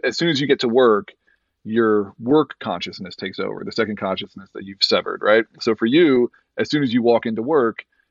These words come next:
you blink and then you're walking out. You have no memory of the last eight hours, which sounds really cool. Like, you know, who wants to spend all eight hours at work? Except,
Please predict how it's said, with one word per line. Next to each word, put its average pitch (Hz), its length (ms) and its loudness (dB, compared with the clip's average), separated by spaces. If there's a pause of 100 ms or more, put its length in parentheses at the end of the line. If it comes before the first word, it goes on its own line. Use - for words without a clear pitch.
(120)
you 110 140 -8
blink 127 540 0
and 120 120 -6
then 113 100 -4
you're 110 120 -4
walking 104 360 -2
out. 87 320 -8
You 123 140 -6
have 101 100 -6
no 107 140 -4
memory 98 300 -6
of 87 60 -10
the 90 60 -10
last 92 280 -6
eight 90 100 -6
hours, 87 400 -8
which - 240 -12 (440)
sounds 98 260 -6
really 117 180 0
cool. 180 320 4
Like, 98 200 -4 (120)
you - 100 -12
know, 110 80 -12
who 113 140 -10
wants 104 240 -8
to - 80 -14
spend 117 220 0
all 110 140 0
eight 120 140 4
hours 117 240 4
at 123 60 -4
work? 139 280 -2 (600)
Except, 120 560 0